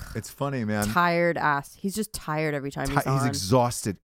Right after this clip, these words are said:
Speaker 1: every time. He is
Speaker 2: That's a
Speaker 1: exhausted, and he's so, like,
Speaker 2: Ripa, I'll be on with you, girl.
Speaker 1: I, not only that, but, like, dude,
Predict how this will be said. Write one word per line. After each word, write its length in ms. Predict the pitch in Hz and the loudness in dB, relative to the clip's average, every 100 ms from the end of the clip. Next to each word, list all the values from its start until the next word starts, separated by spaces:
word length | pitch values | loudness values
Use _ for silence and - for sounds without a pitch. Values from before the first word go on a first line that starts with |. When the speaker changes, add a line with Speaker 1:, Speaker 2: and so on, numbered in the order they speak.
| - | 0
Speaker 1:
every 340 | 147 139 170 | 0 2 0
time. 400 | 151 - 131 120 | 2 2 4 2
He 240 | 110 120 113 | 2 2 2
is 140 | 95 | 0
Speaker 2:
That's 100 | 101 | -2
a 60 | 87 | -4
Speaker 1:
exhausted, 800 | 90 92 123 131 143 - 101 - | -6 2 4 4 0 -2 -4 0
and 120 | 113 | 0
he's 260 | 113 147 127 | 2 0 0
so, 340 | - - 156 | -2 0 2
like, 380 | 165 143 113 - _ _ _ | 2 2 0 -6 _ _ _
Speaker 2:
Ripa, 320 | 196 226 233 - | -2 0 0 0
I'll 180 | 214 226 | -2 -2
be 140 | 247 | -2
on 200 | 180 180 | -2 -4
with 200 | 170 - | -4 -8
you, 80 | 160 | -10
girl. 480 | 160 160 175 202 220 | -6 -4 -2 -4 -2
Speaker 1:
I, 140 | - 120 | -4 0
not 160 | 139 | 0
only 140 | 165 151 | 4 4
that, 80 | 110 | 4
but, 80 | |
like, 180 | 113 107 | 2 2
dude, 280 | - 120 | 2 0